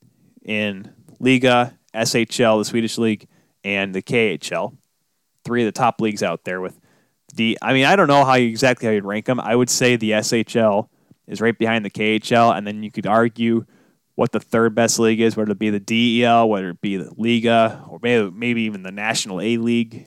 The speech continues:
in Switzerland. But that said, there is a lot to be excited about from Mikko Lehtonen, if you are a Leafs fan.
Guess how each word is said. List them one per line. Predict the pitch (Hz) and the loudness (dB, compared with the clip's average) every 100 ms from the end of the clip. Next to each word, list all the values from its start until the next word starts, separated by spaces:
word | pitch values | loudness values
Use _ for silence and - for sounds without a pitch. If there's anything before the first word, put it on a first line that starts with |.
| - | -20
in | - 87 87 | -20 -16 -10
Switzerland. | 120 117 123 123 117 120 _ _ _ _ _ _ - | -8 -2 0 0 -4 -12 _ _ _ _ _ _ -4
But | 139 143 - _ | 4 4 4 _
that | 156 175 | 0 0
said, | - 110 104 _ _ _ _ _ _ _ _ _ _ _ _ | 2 0 0 _ _ _ _ _ _ _ _ _ _ _ _
there | 147 170 | 2 6
is | 185 175 | 6 6
a | 156 120 | 4 2
lot | 113 117 104 - - - - _ _ _ _ _ _ _ _ _ _ _ _ _ _ _ _ _ - | 4 4 2 0 -8 -8 -12 _ _ _ _ _ _ _ _ _ _ _ _ _ _ _ _ _ -6
to | 139 | 0
be | 135 | 0
excited | 120 - 127 104 | 2 4 4 2
about | 95 87 | -2 -6
from | - 101 107 | -8 -8 -8
Mikko | 110 104 | -4 -2
Lehtonen, | 104 78 55 - - _ _ _ _ _ _ _ - | -2 -4 -10 -20 -20 _ _ _ _ _ _ _ -6
if | 131 135 | -2 2
you | |
are | 120 | 4
a | 107 | 4
Leafs | 104 90 | 0 -4
fan. | - - | -8 -12